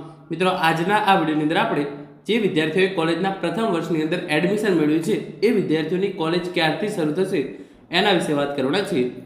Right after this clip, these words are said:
મિત્રો, એચ એન જી યુ સ્ટડી પોઇન્ટ YouTube ચેનલ દ્વારા તમને કોલેજની આવી તમામ ઇન્ફોર્મેશન સૌપ્રથમ અને સચોટ રીતે પૂરી પાડવામાં આવે છે.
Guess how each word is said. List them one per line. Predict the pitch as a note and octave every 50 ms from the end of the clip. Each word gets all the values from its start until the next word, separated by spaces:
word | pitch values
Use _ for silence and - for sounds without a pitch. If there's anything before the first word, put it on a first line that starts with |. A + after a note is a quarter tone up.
| - - - - -
મિત્રો, | D#3 F3 F3 F3+ - C#3+
એચ | C#3+ - F#3+
એન | G#3 A3 G3+
જી | A3 A3
યુ | A3 -
સ્ટડી | - E3+ D#3 D#3 D#3+
પોઇન્ટ | E3+ E3+ D#3+ C3+
YouTube | - E3 D#3+ - E3+
ચેનલ | D3 D3+ D3 C#3+
દ્વારા | D3+ D3 D3 - G#3+
તમને | A#3 A3 E3+ B2+ - - - - - - - - -
કોલેજની | D#3+ D#3+ F3+ G3 F#3+ F3+ G3+ G#3+ -
આવી | - E3 E3 F3 E3+ -
તમામ | D#3 D3+ E3+ F#3 F#3+ - -
ઇન્ફોર્મેશન | E3 D#3+ E3+ D#3 D#3+ D#3 - E3+ D#3 D3
સૌપ્રથમ | D#3 D3+ D3+ D3+ F3 D#3 F3 F3+ - F#3 - - -
અને | F3 G#3 G3+
સચોટ | - F3+ - - - A3+ A3+ - F3+
રીતે | E3+ E3+ F3 E3 -
પૂરી | D#3 D#3+ F3 E3+ E3
પાડવામાં | C#3 C3 C3+ D3 F3+ A3 C4 - - C3+
આવે | C3+ C3+ C3+ C3
છે. | -